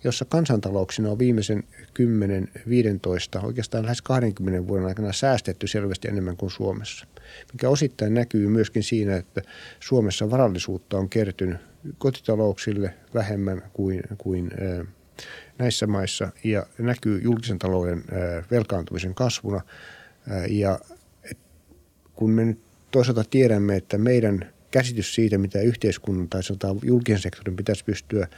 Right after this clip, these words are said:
kansalaisille turvaamaan, tämä pohjoismainen hyvinvointimalli, on likimain samanlainen kuin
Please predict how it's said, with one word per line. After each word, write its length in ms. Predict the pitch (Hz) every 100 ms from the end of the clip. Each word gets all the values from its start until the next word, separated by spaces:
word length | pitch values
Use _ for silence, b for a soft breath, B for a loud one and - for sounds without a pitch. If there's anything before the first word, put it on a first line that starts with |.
| B B B
kansalaisille 560 | - 123 - 98 95 101 -
turvaamaan, 640 | 123 104 90 85 85 78 -
tämä 180 | 95 92 - -
pohjoismainen 520 | 104 110 107 101 98
hyvinvointimalli, 760 | 110 101 95 87 95 92 - - B B
on 140 | 131
likimain 380 | 135 131 110 110
samanlainen 580 | - 123 107 104 101 92
kuin 180 | 101